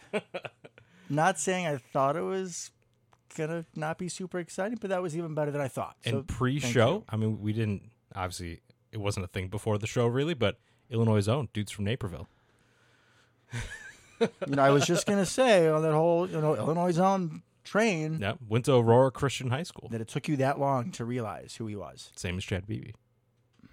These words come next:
Speaker 2: Chad Beebe. I think he's a free agent, right? Texans
Speaker 1: Yeah.
Speaker 2: cut him again?
Speaker 1: Yeah.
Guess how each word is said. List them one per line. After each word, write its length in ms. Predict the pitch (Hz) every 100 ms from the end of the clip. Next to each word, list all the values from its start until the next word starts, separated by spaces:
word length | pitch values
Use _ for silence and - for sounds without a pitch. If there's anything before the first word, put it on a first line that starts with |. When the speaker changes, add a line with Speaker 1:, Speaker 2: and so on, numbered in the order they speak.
| _ _ _ _ _
Speaker 2:
Chad 220 | - - _
Beebe. 100 | - _ _ _ _ _ _ _ _ _ _ _ _ _ _ _
I 80 | 151
think 120 | 190
he's 60 | 147
a 40 |
free 220 | - 107
agent, 260 | 104 107 107
right? 220 | 117 143 _
Texans 260 | 143 101 85
Speaker 1:
Yeah. 60 |
Speaker 2:
cut 100 | 147
him 80 | 151
again? 260 | 170 175 175
Speaker 1:
Yeah. 240 | 90 80